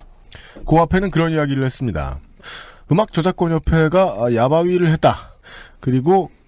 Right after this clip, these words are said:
로이 엔터테인먼트가 야바위를 했다.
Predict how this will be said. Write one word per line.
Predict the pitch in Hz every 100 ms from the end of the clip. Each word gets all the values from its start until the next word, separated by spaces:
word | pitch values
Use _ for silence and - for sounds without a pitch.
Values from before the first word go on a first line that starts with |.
| -
로이 | 127 185
엔터테인먼트가 | 190 143 147 - 143 127 120 113 101 120 110 156
야바위를 | 113 123 151 160 156
했다. | 139 120 -